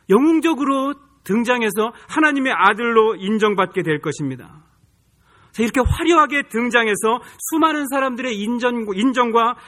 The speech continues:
박수를 받는 방법으로 자신의 하나님의 아들됨을 증명해 보이라는 것입니다. 이것이 두 번째 시험의 본질입니다.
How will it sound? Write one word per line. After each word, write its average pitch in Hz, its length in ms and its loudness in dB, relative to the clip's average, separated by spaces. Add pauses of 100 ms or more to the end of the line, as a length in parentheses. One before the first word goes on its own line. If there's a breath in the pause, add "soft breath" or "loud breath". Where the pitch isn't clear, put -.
박수를 254 560 -4
받는 233 440 -4
방법으로 220 720 0 (560 soft breath)
자신의 196 320 -2
하나님의 254 420 -2
아들됨을 208 800 2 (160 loud breath)
증명해 220 520 2
보이라는 170 460 0
것입니다. 135 540 -10 (1040)
이것이 165 480 -4 (280 soft breath)
두 190 120 -6
번째 226 320 -4
시험의 185 640 -2 (260 soft breath)
본질입니다. 131 640 -6